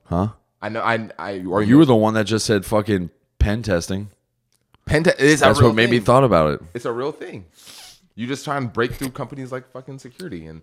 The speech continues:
Speaker 1: Yeah,
Speaker 2: they
Speaker 1: you're
Speaker 2: pay you
Speaker 1: trying to
Speaker 2: fucking,
Speaker 1: fucking,
Speaker 2: like, six figures for
Speaker 1: you're
Speaker 2: that
Speaker 1: trying
Speaker 2: shit.
Speaker 1: to break through companies. <laughs>
Speaker 2: Sir, stop home with the computer. <laughs> He's just, like, sitting there,
Speaker 1: Just
Speaker 2: just, like, and you're getting paid six figures for it.
Speaker 1: Bussin'.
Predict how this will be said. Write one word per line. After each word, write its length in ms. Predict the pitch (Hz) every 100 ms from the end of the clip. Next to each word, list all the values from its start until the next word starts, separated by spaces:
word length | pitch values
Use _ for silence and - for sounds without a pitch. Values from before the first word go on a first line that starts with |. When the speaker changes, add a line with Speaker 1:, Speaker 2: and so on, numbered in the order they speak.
| -
Speaker 1:
Yeah, 100 | 87
Speaker 2:
they 60 |
Speaker 1:
you're 40 | 127
Speaker 2:
pay 60 | 147
you 0 |
Speaker 1:
trying 100 | 87
to 60 | 71
Speaker 2:
fucking, 140 | 82
Speaker 1:
fucking, 100 | 73
Speaker 2:
like, 140 | 107 -
six 220 | 147 -
figures 260 | 165 143 95
for 100 | -
Speaker 1:
you're 40 |
Speaker 2:
that 60 | 117
Speaker 1:
trying 120 | 98
Speaker 2:
shit. 140 | - _ _
Speaker 1:
to 60 | 95 - -
break 280 | 110 113
through 200 | - 98 95
companies. 640 | 107 107 90 78 - - 110
<laughs> 80 | 92
Speaker 2:
Sir, 200 | - 104
stop 200 | 107 98
home 80 | 92
with 60 |
the 40 | 87
computer. 380 | 87 92 78 110
<laughs> 180 | -
He's 120 | - -
just, 200 | - 160
like, 100 | -
sitting 200 | - 196
there, 180 | - 208
Speaker 1:
Just 200 | - -
Speaker 2:
just, 60 |
like, 240 | 78 - - _ _ _ _
and 1160 | - - - - _ _ _ _ _ _ _ 92
you're 40 |
getting 140 | 95 -
paid 160 | 107
six 180 | 117 -
figures 220 | 104 80
for 140 | 90 -
it. 40 |
Speaker 1:
Bussin'. 760 | 220 - 117 95 90 87 85